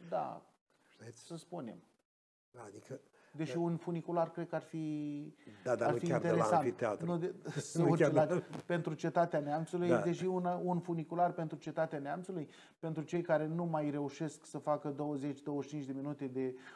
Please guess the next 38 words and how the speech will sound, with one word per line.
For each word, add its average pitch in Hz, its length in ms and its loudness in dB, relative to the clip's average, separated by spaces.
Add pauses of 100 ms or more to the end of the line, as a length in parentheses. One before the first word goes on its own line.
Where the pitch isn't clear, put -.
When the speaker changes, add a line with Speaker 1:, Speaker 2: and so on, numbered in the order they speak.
(120)
Speaker 1:
urcuș 147 480 -2
în 139 100 -4
pantă 165 380 -2
și 156 140 -4
își 139 100 -2
doresc 139 420 0
și - 280 -6
ei 143 140 0
să 127 500 -4
stea - 240 2
acolo 131 300 -2
douăzeci 131 380 -2
de 127 80 -8
minute, 185 400 -4 (760)
să - 220 -8
observe 156 540 -2
o 147 360 -2
panoramă 143 540 0
frumoasă 143 500 -2
a 135 60 2
orașului 135 560 0
și 131 160 -8
a 123 120 -2
zonei 135 360 -6
din 127 520 -10 (500)
jurul 131 340 -4
nostru 151 320 -4
până 139 200 -6
la 135 120 -2
Văratec, 180 480 -2
nu 180 340 0
ar 147 80 4
fi 120 260 -6
exclus, 104 440 -12
ar 123 120 -4
fi 143 140 -10
bun. 131 240 -8 (320)
Dar - 320 -4